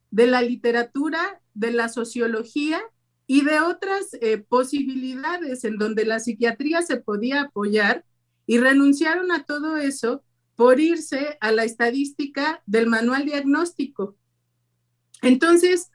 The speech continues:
una de las cosas que está haciendo la crisis en Francia es que no hay psiquiatras.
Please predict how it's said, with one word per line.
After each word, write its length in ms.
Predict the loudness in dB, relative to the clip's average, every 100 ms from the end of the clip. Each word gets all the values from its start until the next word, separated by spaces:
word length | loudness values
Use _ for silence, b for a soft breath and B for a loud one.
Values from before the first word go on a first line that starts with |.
| b b 4
una 320 | 6 6 4
de 120 | 2
las 200 | 0 0
cosas 400 | -2 -2 -4 -4
que 100 | -4
está 220 | -4 -2
haciendo 320 | -2 -2 -2
la 200 | -2 -4
crisis 420 | -2 -2 0 0 0
en 140 | 0
Francia 520 | 2 2 2 0 0 0
es 140 | -2
que 100 | 0
no 100 | 2
hay 100 | 2
psiquiatras. 800 | -2 -6 -6 -6 -6 -8 -10